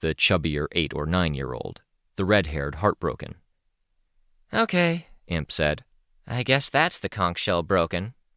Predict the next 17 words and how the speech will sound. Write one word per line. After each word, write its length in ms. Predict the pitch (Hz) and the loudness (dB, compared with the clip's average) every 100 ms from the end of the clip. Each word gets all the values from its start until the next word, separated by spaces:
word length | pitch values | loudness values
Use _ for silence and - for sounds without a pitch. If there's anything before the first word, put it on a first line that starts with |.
| _ _ _ _ _ _ _ - | _ _ _ _ _ _ _ -2
Okay, 400 | 92 - 58 82 | 0 0 -4 -6
way 400 | - 87 98 95 | 0 6 6 6
more 240 | 82 78 71 | 4 2 0
aggressive 420 | 71 73 - 67 | 0 0 -2 -4
than 140 | 71 | -4
I'd 140 | 69 67 | -4 -4
anticipated. 720 | 67 76 - - 69 64 - _ _ _ _ _ _ _ _ - | -6 -6 -6 -6 -6 -8 -10 _ _ _ _ _ _ _ _ -6
And 200 | 71 - | -4 0
Kenzie 380 | 92 78 69 | 2 2 0
stood 360 | 65 - 92 69 | -4 2 2 2
there, 320 | 64 57 53 | -2 -4 -6
wounded. 520 | - 85 87 73 64 - _ _ _ _ - | -4 0 2 0 -4 -8 _ _ _ _ -14
Candy 460 | - 110 104 78 73 | 2 4 4 4 0
a 80 | - | -4
few 220 | - 90 | 0 0
feet 220 | 78 90 | 0 0
away, 460 | 73 71 85 69 73 | 0 2 0 0 -8